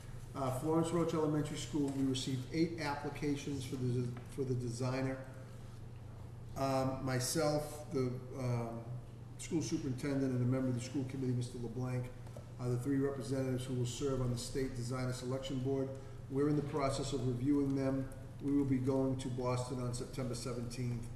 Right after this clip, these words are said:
to meet with the full board, and hopefully either we're gonna make a decision that night or we're gonna do interviews. I will keep the board posted, but that project is, is, is ongoing. Library roof repair, staging is done. They're gonna be starting the repair.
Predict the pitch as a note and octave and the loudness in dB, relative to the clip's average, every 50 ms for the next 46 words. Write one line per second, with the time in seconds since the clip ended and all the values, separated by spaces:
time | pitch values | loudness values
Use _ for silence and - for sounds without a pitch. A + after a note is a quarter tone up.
0 | - - - - - - - - B2+ B2 C3 C#3+ C#3+ C#3 C3+ B2+ C#3+ C3+ A#2 - | -10 -10 -10 -10 -10 -10 -8 -4 -2 0 2 0 0 0 -2 -2 -2 -2 -2 -2
1 | - C3+ C3 B2+ B2+ B2 B2+ B2+ B2 B2 B2 B2 A#2+ - - A#2+ A#2 B2+ C3 B2+ | -2 0 0 0 2 2 2 4 4 4 4 2 2 -2 -4 -4 -2 -2 -2 -2
2 | - C3+ C3 B2+ B2+ B2 - C3 B2 B2 B2+ A#2 A#2 A#2 A#2 A#2 A#2+ A#2+ A#2+ A#2 | -2 -2 0 0 0 -2 -2 -2 0 0 2 0 0 0 -2 -2 -2 -2 -2 -4
3 | A2 - - - C#3+ B2 B2+ B2+ B2+ B2 A#2+ B2+ B2+ B2 A#2+ A#2+ A2+ A2+ A#2 A2+ | -4 -6 -6 -4 -4 -2 0 0 -2 -2 -2 -2 -2 0 0 -2 -2 -4 -4 -6
4 | A2 A#2 A2+ A#2 A#2+ A#2 A#2 A2+ A#2 A#2 A#2 A2+ A2 A#2+ - - - - - - | -4 -4 -4 -2 -2 -4 -4 -4 -6 -6 -6 -6 -8 -8 -8 -8 -8 -10 -10 -10
5 | - - - - B2 B2 B2+ B2 A#2+ - C#3+ - A#2+ A2+ G#2+ A#2+ B2 A#2 A#2 A2+ | -10 -10 -10 -6 -2 0 0 0 0 0 -2 -2 -2 -4 -2 -2 0 0 0 0
6 | A2 G#2 - A2+ A#2 A2+ - - - G#2+ - C3 C3 B2+ - - - C#3+ C3+ C3+ | -2 -4 -2 -4 -4 -4 -4 -6 -6 -4 -2 -2 -2 -2 -2 -4 -4 -2 0 0
7 | B2 B2 B2 A#2+ C3 A#2+ A#2+ A#2 - - B2+ A#2 A#2 - - A#2+ G#2+ A#2 A#2+ A#2 | 2 0 0 0 0 0 0 -2 -2 -4 -4 -4 -4 -4 -4 -4 -4 -2 -2 -2
8 | A#2 A2+ G#2+ A#2 A#2 A2 A2 G#2 - - - - - - - - - - B2 C3+ | -2 -4 -4 -6 -6 -6 -6 -6 -6 -8 -8 -10 -10 -12 -12 -12 -8 -4 0 2
9 | C#3 D3 C#3+ D#3+ D#3 D3 C#3+ D#3+ D3 - D3+ B2+ - D#3 D#3 D3+ D3+ D#3 - - | 2 4 4 4 6 6 6 6 4 2 0 0 0 2 2 4 2 2 -2 -4
10 | - - - - - D3 C#3 C#3+ C3 C3+ C#3+ C#3+ C3+ A#2 - C#3+ C#3+ C#3+ C#3+ C#3+ | -6 -8 -8 -4 0 2 4 4 4 4 4 4 2 2 2 2 2 2 2 2
11 | D3 C#3+ - - C3+ B2 B2+ B2+ B2 B2+ A#2+ - - C#3 C3 B2+ B2+ B2+ B2 B2 | 0 0 -2 -2 -2 0 2 2 2 2 0 0 -2 -2 -2 0 0 2 2 2
12 | A#2+ A#2 A2 - - D3+ D3+ D#3 D#3+ D#3 D#3 D#3 | 2 0 -2 -2 -2 0 2 2 2 0 0 -4